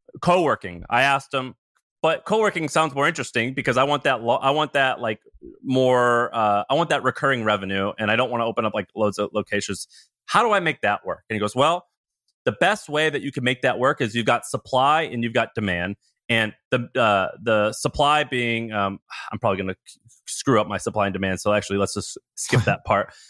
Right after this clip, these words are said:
Speaker 1: Uh, but basically, you have your consumers, so your people who wanna come and rent that place. He was like,
Speaker 2: Yep.
Speaker 1: "That's actually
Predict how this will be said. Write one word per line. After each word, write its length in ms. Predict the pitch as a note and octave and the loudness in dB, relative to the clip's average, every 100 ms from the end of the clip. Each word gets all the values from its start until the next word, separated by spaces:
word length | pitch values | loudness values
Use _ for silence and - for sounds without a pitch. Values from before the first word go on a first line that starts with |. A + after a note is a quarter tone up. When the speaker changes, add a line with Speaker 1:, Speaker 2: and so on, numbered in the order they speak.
| _ A2+ | _ 2
Speaker 1:
Uh, 200 | A2+ - _ - | 2 0 _ -2
but 160 | C#3+ - _ | -2 -2 _
basically, 280 | F3 D3 C#3 | -2 -2 -2
you 100 | C#3+ | 0
have 120 | C3 | 0
your 100 | C3+ | -2
consumers, 680 | D3+ A#2+ - D3+ F#2+ F#2+ - | -4 -4 0 0 0 -4 -2
so 80 | |
your 160 | A#2 A2+ | 0 0
people 320 | - D#3 D3+ | -2 0 2
who 100 | C3+ | 2
wanna 180 | B2+ B2+ | 2 0
come 160 | - A#2 | 0 -2
and 120 | G2 | 0
rent 140 | G#2 | 0
that 180 | G2 - | -2 -2
place. 240 | G2 F#2 | -4 -2
He 80 | D3 | 0
was 140 | C#3+ B2+ | 0 2
like, 160 | A#2+ | 0
Speaker 2:
Yep. 100 | - - _ - | 0 -12 _ -2
Speaker 1:
"That's 260 | F#3 - - | 0 0 -2
actually 500 | D3+ D#3+ - D3 B2 | -2 -2 -2 -4 -4